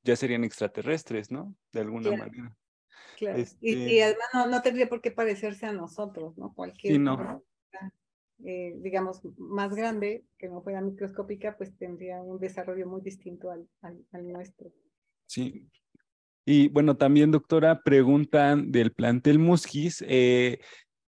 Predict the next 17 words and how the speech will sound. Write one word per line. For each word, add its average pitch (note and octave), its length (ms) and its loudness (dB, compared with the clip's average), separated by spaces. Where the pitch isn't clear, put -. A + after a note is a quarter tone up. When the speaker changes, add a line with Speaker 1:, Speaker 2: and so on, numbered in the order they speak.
Speaker 1:
que D3+ 300 8
¿dónde F#3+ 580 6
se D3+ 140 4
estudian D#3 500 6
todos D3 380 4
estos C#3 380 2
temas? A2 480 0
O C3+ 120 -4
sea, C3 240 6
supongo C3+ 480 4
que A#2+ 500 2
se B2+ 140 -2
refiere B2+ 340 4
un D3 120 2
poco C#3 340 4
a A2 540 2
si, G#2+ 600 -6